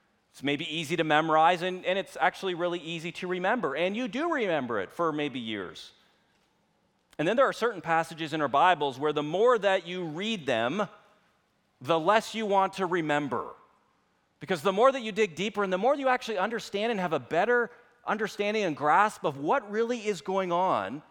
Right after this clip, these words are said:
the more questions you have, and perhaps the more you struggle to make sense of it all. Our text here in Mark chapter six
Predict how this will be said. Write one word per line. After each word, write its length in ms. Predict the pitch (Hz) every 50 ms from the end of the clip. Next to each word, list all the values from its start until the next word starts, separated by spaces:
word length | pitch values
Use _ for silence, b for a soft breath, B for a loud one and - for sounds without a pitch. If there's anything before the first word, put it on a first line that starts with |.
| _ _ _ _ _ _ _ _ _ _ _ _ _ _ _ _ _ _ _ -
the 60 | 123
more 140 | 135 143 143
questions 640 | - - 196 190 196 - - - 233 233 233 196 190
you 120 | 220 220
have, 400 | 214 214 220 226 226 240 254 247 220 - - _ _ _ _ _ _ _ _ _ _ _ _ _ _ _ _ _ _ _ _ _ -
and 100 | 120 123
perhaps 360 | 139 131 139 143 143 143 -
the 100 | - 143
more 200 | 127 135 139 143
you 140 | 143 135 123
struggle 460 | - - - 131 123 127 123 123 117 -
to 140 | - 123
make 220 | 110 113 113 110 -
sense 440 | - - 117 107 107 104 - - -
of 180 | - 107 92
it 100 | 98 92
all. 540 | 92 90 90 82 73 62 50 - - _ _ _ _ _ _ _ _ _ _ _ _ _ _ _ _ _ _ _ _
Our 140 | - 104 117
text 360 | - - 190 196 - - -
here 180 | - 165 147 135
in 140 | 123 123 113
Mark 280 | 110 113 113 117 -
chapter 400 | - - 117 107 104 - - 101
six 720 | - - - - - 131 107 87 85 90 - - - -